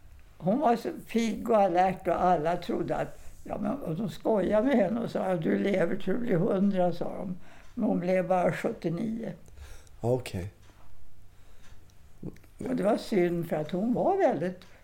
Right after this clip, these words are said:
Speaker 1: pigg och alert och
Speaker 2: Ja.
Speaker 1: intresserad av allting och klädde sig snyggt, gjorde hon. Och,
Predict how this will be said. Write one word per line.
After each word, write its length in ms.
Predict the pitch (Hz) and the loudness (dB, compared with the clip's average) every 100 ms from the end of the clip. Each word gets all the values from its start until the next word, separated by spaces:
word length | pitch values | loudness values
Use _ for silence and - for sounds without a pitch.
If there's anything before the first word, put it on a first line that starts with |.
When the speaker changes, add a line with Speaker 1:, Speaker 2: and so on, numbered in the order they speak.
| - | -12
Speaker 1:
pigg 420 | - - - 220 208 | -2 0 0 -4 -2
och 180 | 180 | 0
alert 600 | 175 160 - 139 - - | 0 -2 -4 -6 -10 -8
och 180 | 113 - | -6 -2
Speaker 2:
Ja. 320 | 120 113 104 120 - - | 0 0 0 -2 -8 -8
Speaker 1:
intresserad 920 | 262 196 190 233 208 - 190 190 190 196 | -2 0 0 -2 -2 2 4 4 4 4
av 140 | 185 | 2
allting 640 | 151 - - - 156 202 208 | 2 -4 -6 -6 -6 -4 -4
och 120 | 82 160 - - - - - - - - - - - - - - - | -4 -8 -14 -20 -20 -20 -20 -14 -12 -10 -12 -14 -16 -16 -16 -16 -6
klädde 520 | 214 240 - 226 220 | 2 2 2 0 -2
sig 180 | - 311 | -2 -4
snyggt, 440 | - 208 185 - | 0 0 0 -2
gjorde 340 | 180 170 - - | -2 -2 -4 -6
hon. 220 | - 196 | -4 -4
Och, 140 | 160 | -6